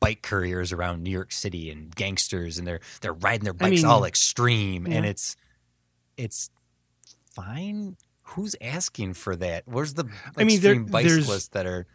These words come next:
Speaker 2: there is a, there, there is a community of, of, of bicyclists. Bicycli-, bicycles are not a thing that are done
Speaker 1: I,
Speaker 2: and gone.
Speaker 1: true, but, like, that's such a w-, that seems like
Speaker 2: It's,
Speaker 1: an
Speaker 2: it's
Speaker 1: eighties
Speaker 2: quite,
Speaker 1: movie.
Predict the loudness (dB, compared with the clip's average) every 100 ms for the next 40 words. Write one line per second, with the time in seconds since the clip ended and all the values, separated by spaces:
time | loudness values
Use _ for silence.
0 | -6 0 4 6 4 2 0 -2 -6 -8
1 | -6 -4 -4 -2 -2 0 0 0 0 -2
2 | -2 -2 -4 -6 -6 -4 -4 -2 -4 -6
3 | -6 -6 -4 -6 -4 -8 -8 -2 0 2
4 | 0 0 0 2 0 0 -2 -4 -4 -2
5 | -2 -2 0 0 0 -4 0 4 6 4
6 | 0 0 0 -4 -2 0 8 12 12 12
7 | 8 4 2 4 4 2 _ _ _ _
8 | -2 0 0 -2 0 0 0 0 -2 -2
9 | -4 -2 2 4 4 4 4 4 4 4
10 | 2 2 4 2 2 0 -2 -6 -10